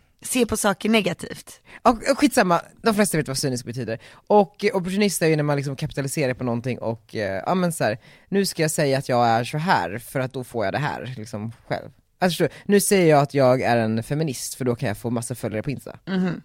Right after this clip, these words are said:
Speaker 2: Typ
Speaker 1: Mm.
Speaker 2: så. Det är ett, liksom, ett exempel.
Speaker 1: Ja.
Speaker 2: Ja. Och det kändes så kul.
Speaker 1: Ja, det är väldigt trendigt att vara så nu.
Speaker 2: Ja, alltså det är väldigt, eh, man orkar ju inte. Och, eh, det, det är så, som är så spännande att, eh,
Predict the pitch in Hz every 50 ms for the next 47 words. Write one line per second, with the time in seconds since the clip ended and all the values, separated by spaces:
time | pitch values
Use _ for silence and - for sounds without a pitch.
0 | _ - 147 123 170 175 165 139 - _ _ - 160 160 143 123 - - - 123
1 | 127 117 123 117 113 117 110 - 123 95 90 - - _ - - - 156 - -
2 | - 147 - - - - - - - - - - _ - 175 185 165 _ - 175
3 | 156 - 208 202 180 - 185 - _ _ _ _ _ - - - 262 262 - 254
4 | - 262 240 220 190 202 185 170 165 - - 190 185 165 165 175 180 165 - -
5 | 151 151 147 139 - - - - - - - _ _ _ _ _ _ - 160 214
6 | 247 254 247 214 180 185 - 170 165 165 160 135 143 131 104 117 113 - _ -
7 | 120 127 123 127 135 - 120 139 120 - 117 101 104 - - - _ - - -
8 | - _ _ - 151 165 165 - _ _ - 160 156 147 143 - _ _ _ _
9 | _ 143 147 175 175 - - 165 165 170 170 160 - - 156 147 143 - - 165
10 | 160 156 - 143 - - - 160 170 180 180 170 160 - - 127 135 131 _ _
11 | _ - 127